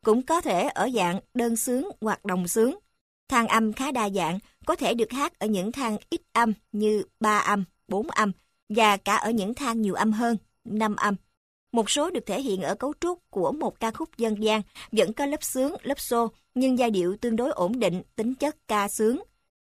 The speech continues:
Thể loại hò giao duyên là những làn điệu có số lượng rất lớn trong kho tàng dân ca người Việt và xuất hiện ở hầu hết tất cả các vùng miền trên đất nước. Một số điệu hò giao duyên phát triển thành những lối hát thi, sinh hoạt vui chơi trong các hội hè,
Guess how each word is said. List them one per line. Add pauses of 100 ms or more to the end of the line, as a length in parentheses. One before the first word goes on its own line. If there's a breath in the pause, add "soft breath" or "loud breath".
(160)
Thể
loại
hò
giao
duyên
là
những
làn
điệu
có
số
lượng
rất
lớn
trong
kho
tàng
dân
ca
người
Việt (340 loud breath)
và
xuất
hiện
ở
hầu
hết
tất
cả
các
vùng
miền
trên
đất
nước. (760)
Một
số
điệu
hò
giao
duyên
phát
triển
thành
những
lối
hát
thi, (400)
sinh
hoạt
vui
chơi
trong
các
hội
hè,